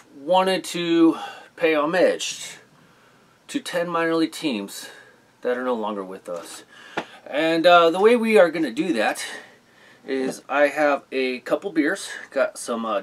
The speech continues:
Dust Bowl Hops of Wrath I P A. I got my mug. And for each hat,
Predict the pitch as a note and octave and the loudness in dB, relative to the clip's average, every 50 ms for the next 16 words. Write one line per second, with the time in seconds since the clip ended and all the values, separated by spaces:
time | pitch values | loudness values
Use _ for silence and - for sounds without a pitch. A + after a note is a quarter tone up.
0 | - - A#2 B2 C#3+ - - - - C#3 C3+ C3+ C#3+ E3 E3+ - - - - - | -4 -2 -2 -2 -2 -4 -10 -10 -4 0 2 4 4 4 2 -2 -10 -20 -20 -20
1 | - - - _ - - C#3+ D3+ D3 - - - - C#3+ B2+ A#2+ C3 C3 C3+ C#3+ | -20 -20 -20 _ -6 -2 0 0 0 -2 -4 0 0 0 0 0 -2 -2 0 0
2 | E3 E3+ - - _ - B2 B2+ C3 C3 - - C3 B2 A#2+ G#2 F2+ A2 B2 C3+ | -2 -2 -6 -12 _ -2 -2 -2 -2 -2 -6 -10 -10 -8 -8 -8 -4 0 2 2
3 | D3+ F3 F#3+ F3+ - - - - - - - - - - - - - D3+ D#3+ G#3 | 2 2 0 -4 -8 -12 -16 -12 -10 -10 -10 -10 -12 -16 -10 -6 -4 0 2 2
4 | G#3 G3+ G3 G3+ G3+ G#3 A#3 B3 F#3 - - - - - - - - - - _ | 2 4 4 2 2 4 6 6 6 6 4 0 -8 -12 -14 -16 -18 -20 -20 _
5 | _ _ _ _ _ _ - - - - - - _ - - C#3+ E3 F3+ F3+ E3 | _ _ _ _ _ _ -20 -20 -20 -20 -20 -20 _ -4 2 4 4 4 4 0
6 | - F3 F#3 F#3 F#3+ G3+ A#3 A3+ - - - - - F#3+ G3+ G3+ F3+ E3 E3 - | -2 -2 0 0 2 2 0 -2 -4 -6 -8 -4 0 2 4 4 6 4 2 0
7 | - | -6